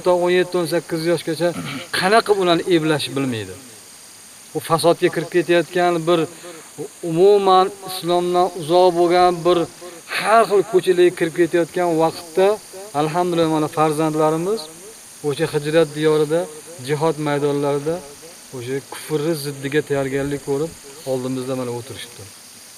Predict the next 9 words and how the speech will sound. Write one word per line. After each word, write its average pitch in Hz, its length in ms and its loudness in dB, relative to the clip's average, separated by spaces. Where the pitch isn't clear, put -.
Ya'ni 180 280 4
gapimizni 170 600 4
eshitayotgan, 185 680 2
o'zimizni 170 460 -2
ko'rayotgan 165 600 0
tashqaridagi 170 640 2
musulmonlarga 151 600 -2
ham 147 100 -2
aytamizki, 147 560 -2